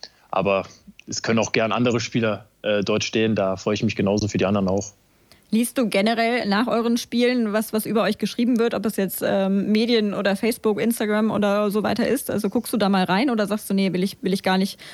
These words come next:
Speaker 2: mir anschauen, sondern nur die Meinung des Trainers ist die, die zählt?“
Speaker 1: Ja, f-, früher habe ich das wirklich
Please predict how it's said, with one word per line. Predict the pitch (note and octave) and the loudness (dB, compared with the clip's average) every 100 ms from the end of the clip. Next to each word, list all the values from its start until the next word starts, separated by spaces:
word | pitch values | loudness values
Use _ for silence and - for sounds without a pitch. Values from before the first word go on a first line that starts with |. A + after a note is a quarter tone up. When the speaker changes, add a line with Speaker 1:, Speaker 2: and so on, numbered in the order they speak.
| - | -4
Speaker 2:
mir | G3 | 0
anschauen, | D#3 G3 G3 F3+ | 2 2 2 0
sondern | F3+ F#3 F#3 | 2 2 2
nur | F#3 | 2
die | E3+ | 2
Meinung | F#3+ F3+ F3 | 2 2 0
des | F3 | -2
Trainers | - F#3 F3 F3+ | -2 0 2 -2
ist | - | -4
die, | F3+ | -2
die | - G3 | -2 -2
zählt?“ | - F3+ F3 - _ _ _ _ - - - - _ _ _ _ _ | 0 0 -2 -6 _ _ _ _ -20 -20 -20 -20 _ _ _ _ _
Speaker 1:
Ja, | - F#2+ | 0 2
f-, | - - | 2 -2
früher | A2 - C3+ B2 A#2 A#2 _ _ _ _ - | -2 2 2 4 -2 -6 _ _ _ _ -6
habe | A2 | -4
ich | |
das | A2+ G#2 | -2 0
wirklich | A2+ A2+ G#2+ - | 0 0 -2 -6